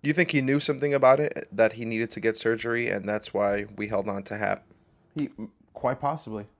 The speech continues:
Speaker 2: Quite possibly. That's a good take,
Speaker 1: Be-
Speaker 2: bruh.
Speaker 1: Because apparently they, they knew about it for a while, and if they,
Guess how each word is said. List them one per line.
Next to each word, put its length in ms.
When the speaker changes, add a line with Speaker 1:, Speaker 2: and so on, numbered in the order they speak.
Speaker 2:
Quite 220
possibly. 380
That's 180
a 40
good 200
take, 300
Speaker 1:
Be- 60
Speaker 2:
bruh. 80
Speaker 1:
Because 240
apparently 480
they, 200
they 200
knew 160
about 220
it 60
for 120
a 60
while, 320
and 100
if 140
they, 260